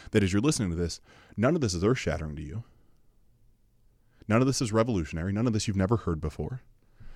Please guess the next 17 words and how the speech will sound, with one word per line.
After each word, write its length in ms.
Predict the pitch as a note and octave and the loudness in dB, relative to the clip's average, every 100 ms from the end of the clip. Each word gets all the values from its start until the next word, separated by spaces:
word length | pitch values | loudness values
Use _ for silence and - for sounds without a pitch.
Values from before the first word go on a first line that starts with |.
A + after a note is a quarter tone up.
| - - | -6 4
I 80 | |
would 120 | C3+ A2 | 6 6
even 200 | F#2 F2+ | 4 2
venture 240 | F#2 F2+ | 0 -2
to 60 | E2+ | -2
say 160 | G2+ | 0
most 220 | F#2 A#2 | 2 2
of 60 | F#2+ | 0
this 120 | F#2 | -4
you 60 | - | -2
somehow 340 | - G2+ G2+ | -2 0 0
knew 280 | F#2 F#2+ A2 | 2 4 4
deep 260 | F2+ A2 A2 | 4 0 0
inside 300 | F#2+ G#2 G2+ | 0 2 2
of 80 | |
your 100 | F2+ | 0
soul. 420 | E2+ - C3+ F2 | -2 -2 -2 -4